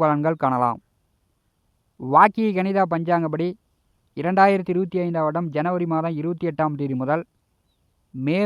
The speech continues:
மாதம் முப்பத்தி ஓராம் தேதி வரை ஒரு நூத்தி பதினெட்டு நாட்களுக்கு,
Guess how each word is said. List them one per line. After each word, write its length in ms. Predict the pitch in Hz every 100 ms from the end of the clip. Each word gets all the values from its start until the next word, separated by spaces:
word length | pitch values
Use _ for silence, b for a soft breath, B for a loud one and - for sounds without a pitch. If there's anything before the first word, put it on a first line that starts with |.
| 202
மாதம் 340 | 196 190 196 165
முப்பத்தி 280 | 190 180 180
ஓராம் 180 | 165 151
தேதி 140 | 139
வரை 160 | 139 175 - _ _ _ _ _ _ _ _ 147
ஒரு 120 | 147 160
நூத்தி 280 | 196 - 202
பதினெட்டு 340 | 170 160 147 147
நாட்களுக்கு, 560 | 151 139 143 131 156